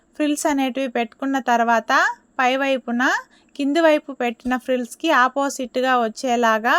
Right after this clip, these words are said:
పై వైపున ఫ్రిల్స్ అనేటివి పెట్టుకుంటూ రావాలి. ఫ్రిల్స్ ఎప్పుడు కూడా చిన్న చిన్న ఫ్రిల్స్ పెట్టుకుంటూ రావాలండి.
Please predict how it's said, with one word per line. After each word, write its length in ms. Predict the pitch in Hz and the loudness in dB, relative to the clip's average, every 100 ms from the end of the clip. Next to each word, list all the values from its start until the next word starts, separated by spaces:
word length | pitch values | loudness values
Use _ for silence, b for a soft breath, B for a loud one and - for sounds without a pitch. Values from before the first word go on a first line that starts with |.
| 359 | 2
పై 160 | 240 247 | 2 2
వైపున 380 | 254 254 254 254 | 2 -2 -2 -4
ఫ్రిల్స్ 380 | - 247 240 254 | -2 -4 -4 -2
అనేటివి 460 | 233 233 220 277 | 0 -2 -2 -6
పెట్టుకుంటూ 580 | 311 233 - - 240 240 | -2 -4 -4 -6 -4 -2
రావాలి. 640 | 233 220 220 214 220 240 330 453 b b b - | 0 2 2 2 0 0 -2 -6 b b b -6
ఫ్రిల్స్ 280 | 294 294 - | -2 -2 -2
ఎప్పుడు 320 | 254 - 254 | -4 -2 -4
కూడా 240 | 233 247 311 | -2 0 0
చిన్న 260 | - 277 262 | 0 -2 -2
చిన్న 260 | 277 269 | -4 -4
ఫ్రిల్స్ 360 | 269 254 262 - | -4 -6 -8 -8
పెట్టుకుంటూ 500 | - 220 - 240 233 254 | -8 -8 -6 -4 -2 0
రావాలండి. 760 | 240 226 226 220 208 214 220 | 2 2 2 2 0 -2 0